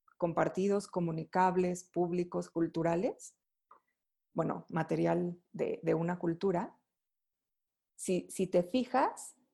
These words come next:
implican esa acción en que a la vez, a un mismo tiempo, retomamos y proyectamos, ¿no? Y ese retomar y proyectar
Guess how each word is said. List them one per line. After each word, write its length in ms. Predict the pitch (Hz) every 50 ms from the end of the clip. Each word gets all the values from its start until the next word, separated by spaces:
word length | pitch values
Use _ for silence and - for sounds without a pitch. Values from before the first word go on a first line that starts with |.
| _ _
implican 640 | - 185 190 190 190 208 220 220 - 240 226 233 226
esa 220 | 226 214 220 233
acción 500 | 220 220 - - - - 214 202 202 202
en 220 | 202 202 208 208 208
que 460 | - 196 185 185 190 208 247 - - _ _ _ _ _ _ _ _ _ _ _ _ _ _ _
a 100 | - 175
la 200 | 170 175 170 170
vez, 540 | 165 175 208 302 480 - - - - - _ _ _ _ -
a 100 | 175 180
un 180 | 208 220 226
mismo 280 | 240 247 233 220 220 220
tiempo, 600 | - 214 208 202 202 214 226 262 392 415 - _ _ _ _ _ _ _ _ _ _ _ _ _ _ _ _ _ _
retomamos 1000 | - 175 165 165 175 175 175 180 175 180 190 208 220 220 233 285 320 - - - -
y 100 | 196 175
proyectamos, 1000 | - - 165 160 156 151 151 - - - 170 160 - - 175 - - - - _ _ _ _ _ _ _ _ _
¿no? 220 | - 202 277 - - _ _ _ _ _ _ _ _ _ _ _ _ _ _ _ _ _ _ _ _ -
Y 160 | 208 220 226
ese 260 | 240 269 269 277 320
retomar 540 | 330 330 294 262 262 226 214 214 220 233 226
y 80 | 247 247
proyectar 840 | - 226 214 202 196 190 - - - 196 185 202 240 - - -